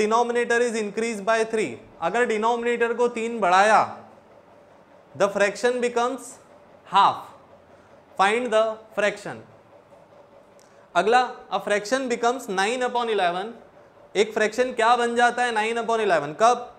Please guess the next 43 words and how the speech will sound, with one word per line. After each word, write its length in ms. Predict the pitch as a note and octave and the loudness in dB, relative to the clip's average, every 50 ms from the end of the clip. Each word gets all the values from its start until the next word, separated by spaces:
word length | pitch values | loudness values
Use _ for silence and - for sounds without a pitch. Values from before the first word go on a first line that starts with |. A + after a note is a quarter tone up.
| - - - | -14 -4 -2
If 180 | G#3 A#3 A3+ - - | -2 -2 -2 -4 -6
two 160 | - A#3+ B3 B3+ | -4 -2 -2 -2
is 220 | B3+ B3+ G#3 A#3 A3 G#3+ | -2 0 0 2 2 2
added 300 | G#3+ A#3+ B3 A#3+ A#3+ B3+ | 2 2 0 0 0 -4
to 140 | B3 G3+ G3 G3 | -4 0 2 2
both 200 | G#3+ G#3+ G#3+ A3+ | 2 2 2 0
the 140 | A#3+ A#3 A3 G#3+ | -2 0 0 -2
numerator 420 | G#3 G#3 G#3+ G#3+ G#3+ A3 A3+ A#3 | -2 0 -2 0 0 -2 -4 -4
and 160 | A#3 A3 A3+ | -4 -4 -2
denominator, 540 | A3+ A3+ G#3+ G3+ F3+ D#3 C3+ A2+ B2 G#2+ - - - - - - - - - | -2 -2 -2 -2 -4 -6 -8 -8 -10 -12 -14 -16 -20 -20 -20 -20 -16 -8 -6
यानी 180 | F3+ G#3 A#3+ | -4 -4 -2
कि 80 | A#3+ B3+ | -2 -2
numerator 480 | A3+ G#3+ G#3 G#3+ A3+ A#3+ A#3 A#3+ C4+ C4 | -2 -2 0 2 2 2 4 2 2 2
denominator 560 | B3+ B3 B3+ B3+ B3 B3+ B3+ B3 B3+ B3 B3 | 2 0 0 -2 -2 -2 -2 0 0 0 2
दोनों 260 | G#3+ G#3+ A3+ A#3 B3 B3+ | 2 0 0 0 -2 -2
में 100 | C4 C4 | -2 -2
अगर 200 | B3 C4 C4 B3+ | 0 0 0 0
टू 220 | C4 C4 B3 B3 | -2 -2 0 2
ऐड 200 | B3 B3 B3+ B3+ A#3+ | 2 2 2 2 2
करता 240 | B3 A#3+ A3 A#3+ B3 | 0 0 2 0 -2
हूं 100 | B3+ B3 | 0 0
तो 100 | C4+ B3 | 0 0
nine 240 | A#3 A3+ A3 A#3 | 0 -2 -2 -2
upon 240 | A#3+ A3+ A#3+ B3 A#3+ | -2 -2 -2 -2 -2
eleven 360 | A#3 A3 G3+ G#3 G#3+ A#3+ B3+ B3 | -2 -2 -2 -2 -2 -4 -6 -6
बन 160 | A#3+ A#3+ A#3 | -6 -4 0
जाएगा। 360 | A3 A#3+ A3 F#3 A#2 A2 G#2 G#2+ - - - - - - - - - - - _ - - - - - - - - - | 2 2 2 2 0 -4 -8 -10 -14 -20 -20 -20 -20 -20 -20 -20 -20 -20 -20 _ -20 -20 -20 -20 -20 -20 -10 -2 2
अगर 400 | E3+ F#3 F#3 F3+ A#3 B3+ C4 B3+ C4 - | 2 2 2 2 2 2 2 2 0 -2
थ्री 200 | A#3 A#3 B3+ C4 | -2 0 2 4
ऐड 220 | B3+ C4 C4 B3+ B3+ | 4 4 4 4 4
करता 300 | B3 B3 A#3 A#3 A#3 A#3 | 2 2 2 2 2 2
हूं 140 | G#3 D3+ A#2 A2+ - - - - - - - - - | 2 2 0 -4 -10 -16 -20 -20 -20 -20 -14 -6 -4
तो 60 | G3+ | -2
क्या 160 | G3+ A#3 A#3+ A#3+ | 2 4 4 4
बन 180 | A#3+ A#3+ A#3+ | 4 2 0
जाएगा? 340 | B3 B3+ B3+ B3 B3 C4 B3+ - - - - - | 2 2 2 2 2 0 0 -2 -8 -12 -4 0
फ़ाइव 220 | G3+ G#3+ A#3 A3 G3 | 2 2 2 2 2
बाई 160 | B3 B3 A#3+ | 0 0 2
सिक्स। 360 | A#3+ A3 D#3+ - - - - - - - - - - - - - - | 0 -2 -4 -4 -6 -18 -20 -20 -20 -20 -20 -20 -20 -20 -16 -6 -2
अगर 240 | E3+ G#3 B3 C4 C4 | 2 2 2 2 2
numerator 480 | A#3+ A#3+ A#3+ B3 B3 B3+ A#3+ C4+ C4+ | 2 0 2 4 4 4 6 4 2
denominator 580 | B3+ C4 B3+ C4 C4 C4 C4 C4 C4 B3+ C4 C4 | 2 2 0 0 0 0 0 -2 0 2 2 2
में 140 | C4 C4 | 2 0